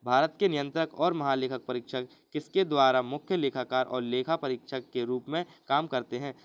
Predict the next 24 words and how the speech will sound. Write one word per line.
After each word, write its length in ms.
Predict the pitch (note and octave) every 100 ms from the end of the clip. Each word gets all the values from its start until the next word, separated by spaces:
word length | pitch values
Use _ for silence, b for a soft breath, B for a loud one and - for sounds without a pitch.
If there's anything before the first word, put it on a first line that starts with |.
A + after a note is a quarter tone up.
| _
दोस्तों 300 | C3+ C3 C#3+
हमसे 220 | C3+ B2 C3+
इसमें 220 | - C3
पूछा 260 | C3 D3
गया 180 | D3 D3+
है 120 | C3+
जो 180 | C3 C3 -
Comptroller 560 | B2+ C3+ D3 D#3+ E3 E3+ -
and 220 | C3+ C3+ -
Auditor 500 | C3 C3 D3+ D#3+ D3
General 380 | C3 C3+ D#3+
हैं 80 | D3+
दोस्तों, 340 | B2+ A#2+ C#3 C#3 B -
अर्थात 300 | B2+ D3 - _ -
कैग 220 | D#3 E3+
जो 180 | E3 C#3+
होते 280 | C3 C3
हैं 200 | B2 D3 D#3 B C3
वह 80 |
किसके 360 | C3+ D#3+ D#3+ G3
मुख्य 280 | F3 E3+ F3+
लेखाकार 500 | D3 C#3 C3+ C3+ C3
और 180 | - A#2
लोक 380 | G#2+ C#3+ D#3